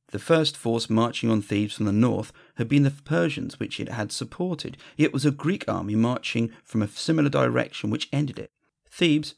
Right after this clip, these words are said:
had raised Plataea twice and done similar to Orchomenos,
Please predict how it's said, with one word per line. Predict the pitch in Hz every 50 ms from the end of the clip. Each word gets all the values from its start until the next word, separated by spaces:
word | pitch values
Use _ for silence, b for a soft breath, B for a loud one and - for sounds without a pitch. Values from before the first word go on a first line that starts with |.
| _ _ -
had | 147 147 135
raised | 120 117 113 113 117 - - -
Plataea | 120 113 - - 143 117 113 113
twice | - - - 117 104 101 113 135 139 - - -
and | - 101 95
done | - 98 95 98 101 -
similar | - - - - 107 104 101 98 101 - -
to | - -
Orchomenos, | - 101 107 - - 104 113 139 139 117 98 - - - -